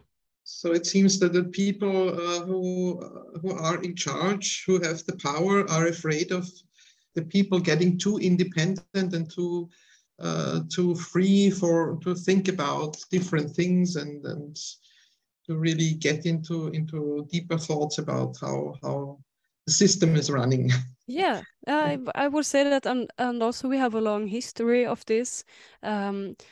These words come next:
Speaker 2: so to challenge these, uh, norms and, um, uh, establishment is, uh, yeah, not so many have a big interest in it, I would say. So it's a, it's seen as a big, um,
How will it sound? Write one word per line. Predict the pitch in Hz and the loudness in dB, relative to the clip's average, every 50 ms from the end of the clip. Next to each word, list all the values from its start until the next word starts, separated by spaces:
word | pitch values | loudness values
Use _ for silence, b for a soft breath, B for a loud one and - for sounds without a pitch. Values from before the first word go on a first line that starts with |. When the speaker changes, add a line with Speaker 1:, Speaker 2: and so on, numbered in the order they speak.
| b b | b b
Speaker 2:
so | b - - - - 220 208 208 | b -16 -8 -4 0 0 0 0
to | - - 233 | 0 -2 -6
challenge | - - - - 220 220 233 240 240 247 240 233 - - | -6 -4 -2 0 2 4 4 4 4 2 0 -2 -2 -2
these, | - 220 202 - - - - - - | 0 0 0 -2 -4 -8 -8 -4 -2
uh, | 202 190 190 190 185 | 0 0 0 0 0
norms | 185 202 196 202 220 226 214 214 208 196 - - | -2 0 0 0 2 0 0 0 -2 -4 -4 -4
and, | 202 190 190 190 180 | -4 -4 -4 -4 -2
um, | 185 185 180 180 180 185 - _ b b b b b b b b | -2 -2 -2 -2 -4 -8 -12 _ b b b b b b b b
uh, | 202 190 190 185 175 - | -2 0 0 0 0 -2
establishment | 196 - - 208 196 196 196 202 190 - - - - 214 202 185 185 196 - - - - | -2 -2 0 0 0 0 -2 -4 -6 -8 -12 -8 -4 -2 -2 -2 -2 -4 -6 -8 -8 -4
is, | - 202 185 - - - - | -4 -4 -2 -4 -6 -4 -4
uh, | 190 190 190 185 180 180 180 180 196 b b b b b b b b _ _ _ - | -2 -2 0 0 -2 -2 -4 -6 -10 b b b b b b b b _ _ _ -10
yeah, | - - - - - - 76 - - - - - - | -6 -4 -2 -2 -4 -6 -10 -16 -18 -20 -20 -16 -6
not | - 233 262 262 - | -2 -2 -2 0 0
so | - 302 | 2 2
many | 302 302 294 247 233 | 2 2 2 2 2
have | 226 220 220 220 214 196 208 | 2 2 0 0 -2 0 0
a | 208 196 | 0 0
big | 196 208 202 214 | 0 -2 -2 -2
interest | 233 285 285 - 233 - - - | -2 -4 -2 -4 -6 -6 -6 -6
in | 180 180 | -6 -6
it, | 185 - - | -6 -4 -4
I | 190 | -6
would | 180 185 190 | -6 -6 -8
say. | - - 185 - | -6 -6 -4 -4
So | 208 - - 196 202 202 | -4 -4 -2 0 2 2
it's | 208 202 - - | 0 0 -2 0
a, | 220 208 208 208 - b b b b b b b b | 0 0 0 -2 -4 b b b b b b b b
it's | 240 - | -10 -6
seen | - 294 285 285 | -2 0 0 0
as | - - | 0 -2
a | 214 | -2
big, | 202 226 214 196 208 | -2 -2 -2 0 2
um, | 208 202 202 196 190 196 196 185 | 2 4 4 4 2 0 -2 -6